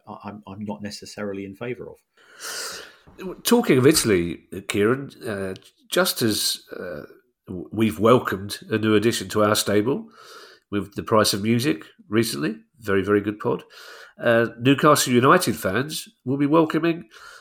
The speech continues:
Speaker 2: uh, an Italian club to their stable, by the look of things.
Speaker 1: Uh, or will they?
Speaker 2: Oh, okay.
Speaker 1: Well, because this club is Roma.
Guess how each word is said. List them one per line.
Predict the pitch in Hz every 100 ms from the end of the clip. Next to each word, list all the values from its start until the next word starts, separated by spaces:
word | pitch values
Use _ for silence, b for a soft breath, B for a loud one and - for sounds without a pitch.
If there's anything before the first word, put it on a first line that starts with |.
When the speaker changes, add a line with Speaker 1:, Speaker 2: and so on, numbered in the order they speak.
| B
Speaker 2:
uh, | - 135 - -
an | 143
Italian | 156 180 170 165
club | 185 180
to | 151
their | 190 233
stable, | - 98 85 76 -
by | 85 85
the |
look | 90 82
of | -
things. | 80 - - _ _ _ _ _ _ _ -
Speaker 1:
Uh, | 143 156 156 - _ _ _ _
or | 127 98 78
will | 107 196 92
they? | - - _ _ _ _ -
Speaker 2:
Oh, | 101 165 135 - - -
okay. | 98 131 92
Speaker 1:
Well, | 101 104 - _
because | 123 120 233 240 90 123 135 - - -
this | - 175 - -
club | - - 147 156 - _ -
is | 180 139
Roma. | 113 165 233 98 73